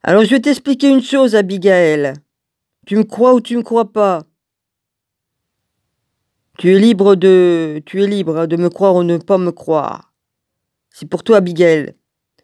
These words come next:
Le Saint-Suaire n'est pas le vrai visage du Seigneur. Des Seigneurs, d'accord, de Jésus-Christ. Voilà. Et si je te le dis, c'est de source sûre.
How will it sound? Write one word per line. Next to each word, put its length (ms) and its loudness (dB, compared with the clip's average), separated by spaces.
Le 140 0
Saint-Suaire 500 2
n'est 160 2
pas 280 0
le 100 4
vrai 240 -2
visage 480 -4
du 180 -6
Seigneur. 640 -4
Des 140 0
Seigneurs, 540 4
d'accord, 360 2
de 140 -2
Jésus-Christ. 720 -6
Voilà. 400 -2
Et 40 2
si 180 -2
je 80 -4
te 80 -2
le 100 4
dis, 220 0
c'est 160 2
de 140 0
source 340 -6
sûre. 640 -4